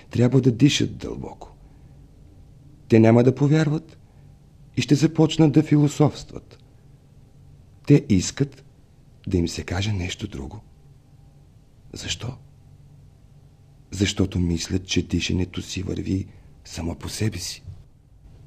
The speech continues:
Вярно е, че всеки човек диша, но неправилно. Всички болести, всички неразположения се дължат на неправилното дишане. Съвременните хора дишат само с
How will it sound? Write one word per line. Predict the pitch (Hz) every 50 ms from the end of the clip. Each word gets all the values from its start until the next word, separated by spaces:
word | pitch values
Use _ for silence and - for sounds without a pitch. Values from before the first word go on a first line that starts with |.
| - - - - - - - - -
Вярно | 110 120 147 165 170 160 156
е, | 151
че | 147 - 113
всеки | 101 - - - - -
човек | - - - 73 69 69 71
диша, | - - - - - - - - - - - - - - - - - - - - - -
но | 92 87 92
неправилно. | 104 104 104 98 90 95 95 92 92 92 92 82 - - - - - - - - - - - - - - - - - - - - - - - - - - - - - -
Всички | - - - - - - 131
болести, | 101 104 110 113 117 113 107 - - - 85 - - - - - - - - - -
всички | - - - 98 85 - - 110
неразположения | 110 110 107 104 - - 101 98 101 98 90 95 104 110 110 110 104 101
се | 101 - 95
дължат | 92 95 98 95 95 90 107 113 110 - - - - - - - - - -
на | 98 95
неправилното | 95 95 92 - - 104 104 104 107 101 95 90 82 - -
дишане. | 58 - - - - - - - - - - - - - - - - - - - - - - - - - - - - - - - - - -
Съвременните | - - 98 92 95 107 113 123 123 120 - 107
хора | - 110 117 117 113
дишат | 101 110 - - 110 -
само | - - 113 117 120 117 107
с | - - 98 90 -